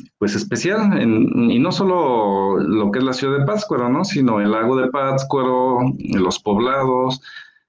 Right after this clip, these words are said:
en Sinsunzan, llegan a Sinsunzan a ver el famoso Tiziano, eh, en los, eh, en la cultura empiezan a ver, pues, que hay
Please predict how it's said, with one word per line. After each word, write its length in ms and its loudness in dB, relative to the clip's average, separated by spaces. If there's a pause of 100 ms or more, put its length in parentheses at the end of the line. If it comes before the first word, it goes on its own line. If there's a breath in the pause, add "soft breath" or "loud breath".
en 120 0
Sinsunzan, 1160 0
llegan 440 0
a 60 -2
Sinsunzan 640 0
a 100 -2
ver 200 0
el 100 0
famoso 540 0
Tiziano, 800 -2 (840 loud breath)
eh, 460 0
en 560 2
los, 460 -2 (100)
eh, 380 0
en 80 2
la 140 2
cultura 680 0
empiezan 600 -2
a 60 -2
ver, 240 0
pues, 180 -4
que 200 -6
hay 380 -2